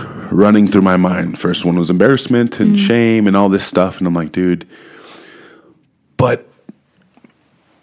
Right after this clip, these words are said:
Speaker 1: I was in a really good place
Speaker 2: Mm-hmm.
Speaker 1: in my life. And after a while, I just said, "You know what?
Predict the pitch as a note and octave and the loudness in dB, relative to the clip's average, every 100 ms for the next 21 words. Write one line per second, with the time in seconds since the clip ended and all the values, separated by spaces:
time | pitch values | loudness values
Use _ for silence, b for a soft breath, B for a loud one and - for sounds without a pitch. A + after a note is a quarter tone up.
0 | _ - G#2 A2 A2 A2+ G#2+ A2+ G#2+ - | _ -4 0 0 2 2 4 2 0 -2
1 | G2+ F#2+ - - - - - A3 F#3+ G3+ | -2 -2 -6 -12 -14 -20 -6 -4 -2 -2
2 | G#3+ _ _ _ - - F2+ E2+ E2 D#2 | -4 _ _ _ -8 -2 0 2 0 -2
3 | - - - - _ _ _ _ B B | -10 -18 -20 -20 _ _ _ _ B B
4 | B B B B B B B B - A2 | B B B B B B B B -6 0
5 | G#2+ - G#2 A2 - A2 G2+ G#2+ C#3 D#3 | 0 0 -2 -2 2 4 4 4 2 2
6 | G#2+ G#2 - - - - - - - - | 0 -2 -6 -14 -20 -20 -18 -14 -8 0
7 | C#3 D3+ F3 B2 A#2+ C3+ | 2 2 2 0 0 -2